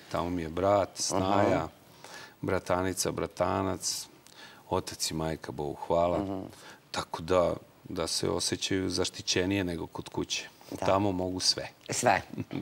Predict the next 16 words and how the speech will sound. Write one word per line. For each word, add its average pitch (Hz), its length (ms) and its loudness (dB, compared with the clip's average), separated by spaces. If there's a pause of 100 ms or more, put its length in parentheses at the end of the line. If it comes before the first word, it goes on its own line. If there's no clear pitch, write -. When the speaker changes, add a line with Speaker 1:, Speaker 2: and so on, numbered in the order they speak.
(120)
Speaker 1:
Da. - 140 -4 (280)
Speaker 2:
Sve. 120 280 4 (100)
Jel 135 100 2
kažeš 180 320 6
nekad 147 220 4
roditeljima, 139 440 6
„Pa 127 120 4
dobro, 113 280 4
ne 104 180 2
može 87 240 -2
toliko 90 400 0
da 90 100 0
ih 92 80 0
pustite”? 113 560 -2 (2250)
Džaba 196 320 8
pričaš. - 480 6